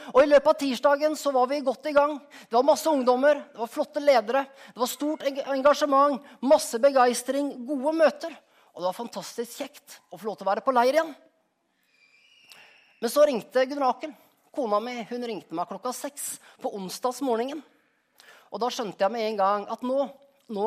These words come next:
er noe galt hjemme. Gunn Rakel hadde våknet opp <clears throat> natt til onsdag med akutt anfall av svimmelhet. Hun var redd for å svime av, og hun torde ikke å ta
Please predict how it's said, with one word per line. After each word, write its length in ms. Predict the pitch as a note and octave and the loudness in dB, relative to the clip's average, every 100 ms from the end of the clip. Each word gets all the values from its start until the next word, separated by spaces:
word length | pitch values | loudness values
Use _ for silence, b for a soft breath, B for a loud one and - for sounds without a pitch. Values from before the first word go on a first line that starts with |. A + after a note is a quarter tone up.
| G3+ | -2
er 140 | F#3+ | -4
noe 180 | G3 F3 F3 | -6 -12 -4
galt 560 | E3 F#3+ - _ - - _ - | -2 -2 -6 _ -20 -20 _ -8
hjemme. 260 | C4+ C4+ D4+ _ _ _ _ _ _ _ _ _ _ b b b - | -6 -6 -10 _ _ _ _ _ _ _ _ _ _ b b b 0
Gunn 140 | C#4+ | 4
Rakel 240 | C#4 D4 | 6 6
hadde 100 | D4+ | 6
våknet 340 | C#4+ C#4+ D4 C#4+ | 4 4 6 6
opp 160 | D4 - - | 4 -8 -2
<clears throat> 220 | B3 A3+ | -2 2
natt 260 | A#3 A#3 C#4 | 0 0 -14
til 240 | - D4 A#3+ | -6 -4 -4
onsdag 340 | A3+ - C#4 B3 | -2 0 0 0
med 100 | B3+ | -2
akutt 340 | - D4 - B3+ | -6 -10 -2 -2
anfall 400 | F3+ - A#3 A#3+ | -2 0 0 0
av 140 | C#4 | -6
svimmelhet. 540 | C4 B3 C4+ D#4 - _ _ _ _ B B | -4 -6 -6 -8 -14 _ _ _ _ B B
Hun 100 | G#3 A#3+ | 0 4
var 120 | A#3+ | 4
redd 140 | G#3+ | 2
for 160 | - C4 | 0 0
å 40 | |
svime 260 | C4 C4 C4 | 0 -2 2
av, 260 | B3 C4+ C4+ | 4 4 2
og 140 | A#3+ | 0
hun 100 | B3+ B3 | -2 -6
torde 260 | A3 - | -14 -14
ikke 140 | E3+ A#3 | -12 -6
å 20 | |
ta 140 | G#3 | -2